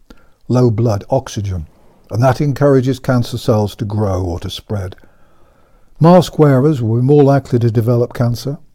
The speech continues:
and if they've ever had it, more likely to suffer metastases. The B B C doesn't tell you about that, does it?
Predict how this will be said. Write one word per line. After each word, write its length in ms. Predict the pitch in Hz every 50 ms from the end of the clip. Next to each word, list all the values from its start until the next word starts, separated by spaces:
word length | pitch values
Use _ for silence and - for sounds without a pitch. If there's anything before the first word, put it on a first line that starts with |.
| _ _ -
and 140 | - 131 139
if 100 | - -
they've 160 | 139 127 123
ever 220 | 139 131 139 127
had 180 | 139 151 135 117
it, 220 | 98 90 - - - - - - -
more 240 | - 139 151 147 143
likely 500 | 135 131 127 131 120 - - 101 90 85 - _ _ - _ _ _ _
to 100 | - 131
suffer 480 | - - - 151 110 - - 101 95 - - - -
metastases. 960 | - 107 - - 120 107 - - - 87 - - 92 85 80 80 73 - - _ _ - - _ _ _ _ _ _ _ _ - _ _ _ _ - - _ - _ _ _ - _ _ _ _ _ _ _ _ _ _ _ - _ - _ _ _ -
The 60 | -
B 120 | - 202 175
B 120 | 156 147
C 200 | - - 156 135
doesn't 280 | 120 123 107 110 113 -
tell 180 | - 151 131
you 100 | 110 92
about 240 | 76 80 73 67 67
that, 180 | 82 92 87 87
does 180 | - 117 107 92
it? 140 | 87 98